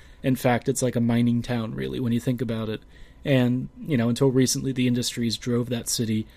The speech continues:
and drove the passion of the fan base. With the mines now shut down, things have started to shift and change. But Dortmund has always been a, a coal mining town first, and it's kind of why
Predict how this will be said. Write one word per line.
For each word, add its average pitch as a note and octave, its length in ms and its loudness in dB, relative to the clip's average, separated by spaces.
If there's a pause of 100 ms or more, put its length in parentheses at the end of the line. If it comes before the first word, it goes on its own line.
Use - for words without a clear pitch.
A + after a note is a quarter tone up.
(220)
and B2 120 0
drove A#2+ 240 4
the A2+ 80 -4
passion B2 420 -2
of A2 80 -2
the A2+ 80 -4
fan A#2+ 280 0
base. G2 360 -4 (400)
With C3+ 180 -2
the C3+ 80 2
mines C3+ 360 4
now C3 160 0
shut B2 260 -2
down, A#2+ 280 0
things A#2+ 240 0
have A2+ 120 -4
started A2 320 -2
to A#2+ 80 -6
shift - 320 -6
and A2+ 120 -2
change. A2+ 480 -4 (400)
But A#2 300 2
Dortmund B2+ 480 4
has A#2 140 0
always A#2+ 320 4
been A2+ 320 2 (360)
a, A#2 220 -4
a A2 40 -4
coal C#3+ 220 2
mining A#2+ 300 2
town A2+ 300 -2
first, G#2+ 420 -4
and A#2+ 100 -4
it's A2 160 -6
kind B2+ 200 0
of G#2+ 100 -2
why A2+ 340 0